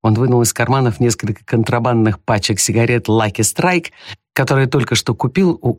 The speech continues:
уличного торговца для Дики. "Что скажешь?" "По-моему, отличная идея. В Париж в гробу". Дики весело улыбнулся, но Тому показалось, что он лишь делает вид, что одобряет идею,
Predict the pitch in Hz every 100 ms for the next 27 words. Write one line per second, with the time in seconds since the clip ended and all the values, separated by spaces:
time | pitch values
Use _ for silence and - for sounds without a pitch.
0 | 160 156 135 - 120 117 - 113 127 123
1 | - 113 127 131 117 - - - _ _
2 | - - 107 - 107 104 139 - - _
3 | _ _ _ _ _ _ _ _ _ -
4 | 95 92 214 185 190 190 190 208 202 -
5 | 233 247 214 233 139 117 - - - 143
6 | 151 160 196 - - _ - 101 113 131
7 | 147 139 101 87 78 _ _ _ _ 165
8 | 240 190 156 143 - 123 123 127 160 214
9 | - 156 151 _ _ - 147 226 233 196
10 | 156 147 143 143 127 - - 170 160 156
11 | 165 165 160 170 143 - 113 107 104 104
12 | 98 - 101 104 90 95